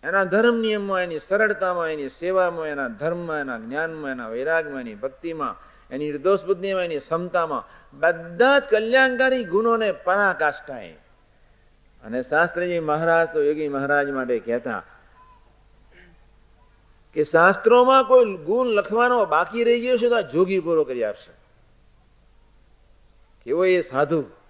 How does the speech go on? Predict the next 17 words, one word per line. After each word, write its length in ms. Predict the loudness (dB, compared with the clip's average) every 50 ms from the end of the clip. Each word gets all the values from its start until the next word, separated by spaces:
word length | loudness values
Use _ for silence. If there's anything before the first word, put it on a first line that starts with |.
| _ _ _ _ _ _ _ _ _ _ _ _ _ _ _ _ _ _ _ _ _ _ _ _ _ _ _ _ _ _ _ _ _ _
એમનો 340 | -4 -4 -2 -2 0 -2 -2
સંકલ્પ, 560 | -2 -2 -4 -6 -6 -2 -2 0 0 0 -4 -6 -14 -20 _ -2
આપણે 320 | -2 -2 0 2 0 2
એના 180 | 2 2 2 2
દીકરા 360 | 2 0 2 2 2 2 2
બન્યા, 360 | 2 0 -2 -2 -4 -6 -6 -8 -12 -10 -6
એમના 300 | -6 -2 2 2 2 2
સંકલ્પ 420 | 2 -2 -2 2 2 2 2 2
પ્રમાણે 440 | 0 -4 -2 -2 -4 -4 -6 -8 -10 -14 _ _ _ -2
આપણે 260 | -2 -2 0 -2 -2
નસીબદાર 520 | -2 -4 0 2 2 2 4 2 -2 -2
કેટલા. 340 | -2 -6 -14 -18 -18 -20 _ _ _ _ _ _ _ _ _ _ _ _ _ _ _ _ _ _
એના 300 | -8 -2 2 2 2 2
કેફમાં 480 | 4 2 2 2 2 0 -2 -2 0
ચોવીસ 340 | 2 2 4 4 4 4 4
કલાક 320 | 4 4 6 4 4 4 4
રહેજો, 380 | 2 2 2 0 -4 -6 -6